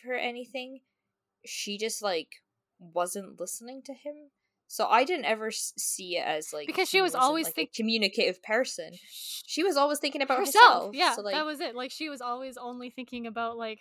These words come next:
Speaker 2: how, like, <sighs> I don't know. Yeah, she was kind of annoying.
Speaker 1: how everything related to her.
Speaker 2: Mm-hmm.
Speaker 1: And I was just like, "This dude, like, clearly loves, like, the fucking very ground that you walk
Speaker 2: <laughs>
Speaker 1: on."
Speaker 2: Yeah.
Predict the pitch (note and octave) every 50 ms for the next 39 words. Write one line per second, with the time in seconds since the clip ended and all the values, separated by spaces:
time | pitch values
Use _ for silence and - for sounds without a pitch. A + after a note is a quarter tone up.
0 | - - A#3 A#3+ A#3 A3+ A3+ A#3 A#3 A3+ A3 G#3+ _ _ _ _ _ _ _ -
1 | A3 G#3+ - _ - A3+ G#3+ G#3 - - - - _ _ _ _ _ - - -
2 | - - - - B3 A#3+ A3+ A3+ A3 - - - - - - - - - - -
3 | - A#3+ A#3 - - A3 A3 A3+ A3+ - A#3 A3 G#3 G3+ F#3+ F#3+ F#3 F3 E3 F#3
4 | - - - - F#3 - - - G#3+ F#3+ E3+ D3+ D3+ D#3 D#3+ A3+ A#3 A#3 - _
5 | _ _ _ _ _ _ _ - G3 G3+ G3 F#3+ F#3 F#3 F#3 F3 - - F3+ F#3
6 | F#3 F#3 F#3 F#3 F#3 - F3 F3+ - - F#3+ F3+ F3 F3+ _ - A#3 A#3+ - A#3+
7 | - B3+ C4 D4 D4+ C4+ A#3+ A3 G#3 - G#3 G3 F#3 F#3 - _ - - - A3+
8 | A#3 C4+ D4 C#4 B3+ A#3 G3+ F#3 F#3+ F#3+ G3 G#3+ A3 G#3 - - - E3 - -
9 | - - _ - - _ _ _ _ _ _ A3 - - A#3+ A3+ G#3 F#3 F3+ F#3
10 | G3 G3 G3 F#3 F3 E3+ E3 - F3+ F3+ F#3 G3 G3+ G3+ - G#3 - F#3+ F#3 F3+
11 | F3+ E3+ D#3 - - _ _ F3+ F3+ F3 F#3 G3 G#3 A3 G#3+ B3+ - E3 D#3 D#3
12 | D#3 A3+ B3